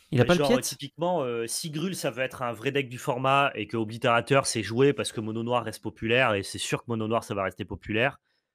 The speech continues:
Speaker 2: je sais pas comment on va faire, mais il va falloir trouver une réponse à cet
Speaker 1: Si, si,
Speaker 2: Oblitérateur
Speaker 1: ça a le
Speaker 2: en,
Speaker 1: piète.
Speaker 2: en Grul.
Speaker 1: Ça a le piète, Oblitérateur.
Speaker 2: De
Speaker 1: Donc,
Speaker 2: quoi ?
Speaker 1: euh, quelqu'un disait, euh, que ça a pas le piète, mais si, si.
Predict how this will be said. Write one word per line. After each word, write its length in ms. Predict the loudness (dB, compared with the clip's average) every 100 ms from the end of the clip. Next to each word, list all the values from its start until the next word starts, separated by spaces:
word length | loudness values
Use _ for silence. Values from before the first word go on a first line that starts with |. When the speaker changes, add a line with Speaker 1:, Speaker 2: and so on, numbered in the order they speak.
| _ -16
Speaker 2:
je 160 | -12
sais 160 | -10 -4
pas 160 | -2
comment 300 | 0 2 2
on 40 | 2
va 120 | 2
faire, 220 | 2 2
mais 80 | 2
il 20 |
va 40 | 0
falloir 220 | -2 -6
trouver 220 | -6 -6
une 80 | -4
réponse 340 | -6 -6 -10
à 40 | -10
cet 100 | -10
Speaker 1:
Si, 0 |
si, 40 |
Speaker 2:
Oblitérateur 440 | -12 -4 -2 0
Speaker 1:
ça 120 | 2 2
a 20 |
le 60 |
Speaker 2:
en, 40 | 4
Speaker 1:
piète. 160 | 2
Speaker 2:
en 80 | 2
Grul. 260 | -4 -6 -8 _ _ _ _
Speaker 1:
Ça 100 | -10
a 40 | -6
le 40 |
piète, 220 | -6 -6
Oblitérateur. 500 | -8 -4 -4 -4 -8 _ _ _ _ _ _ _ _ _ _ _ _ _ _ _ _
Speaker 2:
De 80 | -8
Speaker 1:
Donc, 80 | -4
Speaker 2:
quoi ? 180 | -2 0
Speaker 1:
euh, 540 | 0 0 -2 -4 -6 -10 _ -10
quelqu'un 220 | 0 2
disait, 360 | 2 2 6 8
euh, 380 | 8 6 4 2
que 140 | -2
ça 120 | 2
a 60 | 2
pas 100 | 2
le 60 |
piète, 240 | 2 0 0
mais 100 | -2
si, 180 | -4 -12
si. 200 | -14